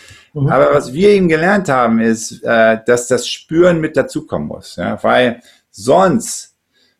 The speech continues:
Speaker 2: äh, mein Bewusstsein eigentlich hier beschränkt ist, sozusagen. Ich weiß, was kaputt ist, sozusagen am System. Aber wenn ich nicht eigentlich, äh, das miterlebe, was ich in diesen acht Minuten miterlebt ha-,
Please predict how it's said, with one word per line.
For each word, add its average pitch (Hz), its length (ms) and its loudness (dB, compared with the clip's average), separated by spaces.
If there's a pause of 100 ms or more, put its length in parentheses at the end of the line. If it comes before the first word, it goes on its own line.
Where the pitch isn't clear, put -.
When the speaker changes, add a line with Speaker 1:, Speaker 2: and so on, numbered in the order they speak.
(200)
Speaker 2:
äh, 123 380 2 (180)
mein 135 380 0
Bewusstsein 131 640 0
eigentlich 123 400 -4
hier 170 240 0
beschränkt 143 500 -4
ist, 71 220 -10
sozusagen. 110 560 -4
Ich 117 200 -6
weiß, 180 420 2
was 120 180 -2
kaputt 135 380 -2
ist, 101 240 -8
sozusagen 98 440 -6
am 95 140 -8
System. 104 640 -6 (540)
Aber 123 280 0
wenn 131 240 0
ich - 180 -10
nicht 135 580 -4
eigentlich, 120 760 -4
äh, 107 300 -2
das - 260 -2
miterlebe, 117 760 0
was 104 200 -2
ich 113 200 -4
in 107 80 -2
diesen 107 220 -2
acht 110 220 -10
Minuten 131 340 0
miterlebt 98 560 -4
ha-, 98 520 -10